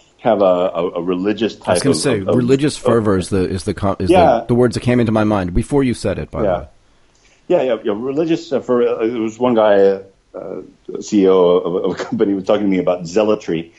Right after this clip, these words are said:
Speaker 1: So if, if you, if it's zealotry, if it's zealotry around real significant business problems and, and constantly trying to solve those business problems on cash flow, then, then that's pretty good. That's, that's the right type of enthusiasm that you need to have. And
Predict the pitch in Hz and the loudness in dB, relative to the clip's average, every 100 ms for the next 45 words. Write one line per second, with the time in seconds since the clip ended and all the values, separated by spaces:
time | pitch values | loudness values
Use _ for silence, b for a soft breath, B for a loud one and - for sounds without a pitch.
0 | b b b b - 143 123 - - 117 | b b b b -4 2 2 0 -8 -8
1 | 117 107 104 101 - 127 160 226 226 175 | -4 -4 -4 -8 -8 0 2 2 2 2
2 | 156 151 151 - - _ - 120 107 170 | 4 4 2 -2 -20 _ -6 -6 -2 2
3 | 208 - 127 117 107 110 104 101 104 127 | 2 2 0 2 2 2 2 -2 -4 0
4 | 165 175 165 165 156 - - 131 110 127 | 2 2 2 2 -2 -12 -14 -10 -6 -4
5 | 131 127 123 120 85 101 101 - 87 78 | -4 -2 0 0 -2 -2 -2 -6 -6 -6
6 | 76 82 78 90 101 92 90 - 135 135 | -6 -10 -6 -4 -2 0 -2 -2 0 2
7 | 143 139 104 107 107 - b b - 120 | 2 -2 0 2 2 0 b b -2 0
8 | 110 98 110 110 104 98 98 95 90 - | 0 0 2 2 2 0 0 0 -4 -6
9 | 101 101 90 90 92 92 - 92 87 98 | -6 -4 -4 -4 -2 -4 0 0 2 0
10 | 107 - 113 120 180 - - 147 127 131 | -2 -4 -2 0 -2 -4 -6 -2 0 4
11 | 113 90 117 117 - b b - 147 147 | 4 4 2 -2 -6 b b -2 -2 2
12 | 120 117 123 123 117 110 101 95 104 98 | 0 4 2 2 -2 0 -4 -4 -6 0
13 | 98 95 95 95 92 98 101 117 92 90 | 0 0 -4 -2 0 0 0 2 2 2
14 | 90 | -4